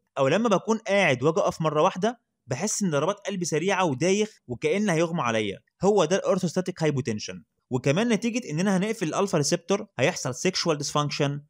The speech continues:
وخصوصًا الرجالة هيحصل لهم فيلر أوف إيجاكوليشن. ولما يتقفل الماسكارينيك ريسبتور هيحصل أتروبين لايك أكشن اللي هم بليرد فيجن، دراينس أوف بادي سكريشن، يورين ريتنشن، جلوكوما، تاكيكارديا.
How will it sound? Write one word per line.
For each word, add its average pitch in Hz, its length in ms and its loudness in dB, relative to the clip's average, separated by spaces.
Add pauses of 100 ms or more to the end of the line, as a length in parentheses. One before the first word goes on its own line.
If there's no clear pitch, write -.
(100)
وخصوصًا 214 460 -2
الرجالة 165 500 2
هيحصل 131 300 0
لهم 160 220 2
فيلر 160 440 0
أوف 139 160 -6
إيجاكوليشن. 120 640 -2 (240)
ولما 190 380 2
يتقفل 202 400 -2
الماسكارينيك 131 580 -4
ريسبتور 185 480 -2 (280)
هيحصل 165 520 0
أتروبين 147 520 -2
لايك 143 240 -2
أكشن 95 440 -6 (180)
اللي 120 160 0
هم 185 340 2 (240)
بليرد 139 320 2
فيجن، 180 380 0 (160)
دراينس 165 680 2
أوف 113 120 -6
بادي 151 200 2
سكريشن، 151 600 -2 (320)
يورين 175 300 4
ريتنشن، 165 580 0 (300)
جلوكوما، 160 640 2 (380)
تاكيكارديا. 131 680 0